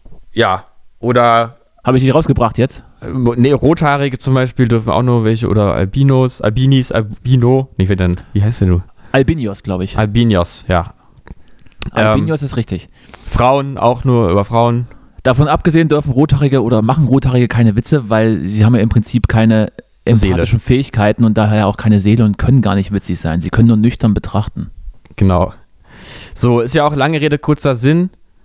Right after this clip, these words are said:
Speaker 2: Haben wir jetzt genug, äh, Minderheiten gedisst.
Speaker 1: Wo waren wir denn jetzt nochmal? Ach so,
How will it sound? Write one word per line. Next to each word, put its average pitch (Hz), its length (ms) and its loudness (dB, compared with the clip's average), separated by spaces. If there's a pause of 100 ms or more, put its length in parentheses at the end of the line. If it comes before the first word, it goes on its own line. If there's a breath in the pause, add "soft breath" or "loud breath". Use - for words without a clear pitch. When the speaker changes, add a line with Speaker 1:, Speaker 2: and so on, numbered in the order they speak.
(140)
Speaker 2:
Haben 110 120 -2
wir 120 60 2
jetzt - 160 -4
genug, 135 360 0
äh, 95 80 0
Minderheiten 104 440 0
gedisst. - 440 -6 (160)
Speaker 1:
Wo 117 240 2
waren 139 180 0
wir 160 80 -4
denn 123 140 -2
jetzt 107 180 -2
nochmal? 95 360 0
Ach 92 60 -2
so, 131 220 0